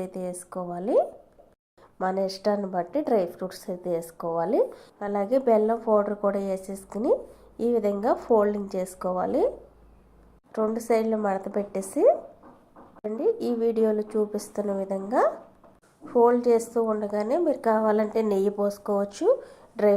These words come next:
ఫ్రూట్స్ కూడా వేసుకోవచ్చు మధ్య మధ్యలో. ఈ ఫోల్డింగ్ కూడా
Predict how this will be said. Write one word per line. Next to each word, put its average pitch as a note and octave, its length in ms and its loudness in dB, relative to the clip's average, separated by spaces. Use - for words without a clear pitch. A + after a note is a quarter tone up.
ఫ్రూట్స్ G3 340 -10
కూడా G3 200 2
వేసుకోవచ్చు F#3 560 -6
మధ్య F3+ 240 -4
మధ్యలో. F#3+ 360 -2
ఈ - 20 -4
ఫోల్డింగ్ A3+ 500 4
కూడా A3+ 120 0